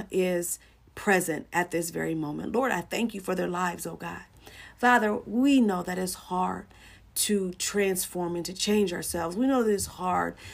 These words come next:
to walk in faith and not live in fear. But Father, on today, I'm asking that you would just bless somebody, oh God.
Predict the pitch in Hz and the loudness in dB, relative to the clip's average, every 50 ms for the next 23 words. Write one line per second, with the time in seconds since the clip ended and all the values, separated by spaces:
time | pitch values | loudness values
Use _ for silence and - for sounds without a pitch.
0 | - - - - 202 190 190 202 214 214 - 196 175 175 - - 185 185 175 180 | -12 -2 2 2 4 6 6 6 6 6 4 0 -2 -2 -2 0 4 4 4 4
1 | 180 - 170 175 180 180 196 190 185 - - 202 202 185 175 170 170 180 - - | 2 0 0 0 2 4 4 4 4 2 2 0 0 0 0 -2 -4 -6 -8 -10
2 | - 175 165 165 165 - - - - - - 196 208 208 233 233 247 240 233 226 | -8 -6 -6 -6 -8 -12 -16 -18 -10 -2 0 0 2 4 4 6 6 6 4 2
3 | 190 233 247 254 240 - 202 165 170 165 175 180 190 196 196 208 202 202 190 175 | 2 2 2 0 0 0 0 0 0 0 0 0 2 2 2 2 2 2 0 0
4 | 165 - 214 208 196 196 185 180 175 175 180 202 220 247 247 - - 185 160 190 | 0 -2 -2 -2 -2 -2 -2 -4 -4 0 4 6 6 6 4 2 -2 -2 -2 -2
5 | 190 180 175 170 175 175 170 170 160 160 156 - 165 165 165 165 | -2 0 0 0 0 0 -2 -4 -6 -6 -8 -6 -6 -6 -6 -8